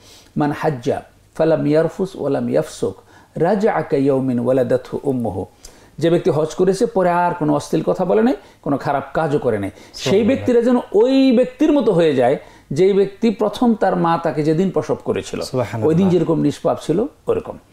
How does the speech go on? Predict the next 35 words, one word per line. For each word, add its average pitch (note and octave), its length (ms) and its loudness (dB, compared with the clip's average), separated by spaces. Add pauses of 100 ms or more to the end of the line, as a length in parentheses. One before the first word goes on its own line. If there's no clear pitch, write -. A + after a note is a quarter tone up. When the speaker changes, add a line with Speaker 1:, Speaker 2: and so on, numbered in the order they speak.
(800)
Speaker 1:
আরেকটা A#3 280 -2
বিষয় B3+ 280 0
বলবো A3+ 280 2
যে G3 120 -2
সেখানে G3 300 -2
কিছু G3 140 -2
সিম্বলিক F3 460 0
কাজ A2 220 -2
আমরা F#2 160 -2
করেছি, D#2 400 -10 (520)
যেমন E3 320 0 (1400)
ওখানে E3+ 220 0
শয়তানকে F3+ 460 0
পাথর D3+ 320 -2
Speaker 2:
পাথর A2+ 60 -2
Speaker 1:
মেরেছি। B2+ 180 -2
Speaker 2:
নিক্ষেপ A#2 260 -4
করেছি। G#2 440 -12
Speaker 1:
আসলে C#4 320 2
কিন্তু C4+ 220 2
ultimately A3 460 2 (100)
পাথরটা G#3 340 -2
শয়তানকে F#3+ 300 0
Speaker 2:
এটা E3 80 0
একটা - 20 0
Speaker 1:
নিক্ষেপ E3 160 0
Speaker 2:
প্রতীকী D3+ 220 0
Speaker 1:
করা B2 80 2
Speaker 2:
কাজ G#2+ 80 0
Speaker 1:
হয়নি। F#2 140 -4
Speaker 2:
আসলে। G2 300 -10 (160)
Speaker 1:
ওইটা A#3+ 240 2
ছিল C4 180 2
একটা C4 160 0
পিলার। G3+ 360 2